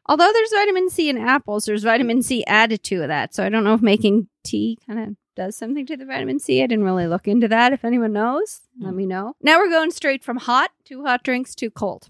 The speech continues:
Speaker 1: <laughs> And
Speaker 2: <laughs>
Speaker 1: I've been watching this melt and cringing. <laughs> We have the caramel apple pie blizzard. And talking about turmeric, there's,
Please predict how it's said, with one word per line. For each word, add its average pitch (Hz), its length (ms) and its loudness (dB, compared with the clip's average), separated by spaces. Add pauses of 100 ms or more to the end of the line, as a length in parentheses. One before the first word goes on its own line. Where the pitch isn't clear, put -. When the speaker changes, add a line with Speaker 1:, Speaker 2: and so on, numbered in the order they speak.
Speaker 1:
<laughs> - 160 -4
And 233 600 4
Speaker 2:
<laughs> - 40 -4
Speaker 1:
I've 269 220 6
been 285 160 -2
watching 269 320 2
this 269 160 -4
melt 233 400 -2
and 220 260 -8
cringing. 202 680 -4 (100)
<laughs> 269 100 -4
We 262 100 -4
have 254 120 -4
the 220 80 -2
caramel 330 540 2
apple 247 320 2
pie 208 260 2
blizzard. 190 640 -10 (480)
And 226 120 -2
talking 339 320 2
about 220 160 2
turmeric, 175 460 -4 (140)
there's, 214 260 -8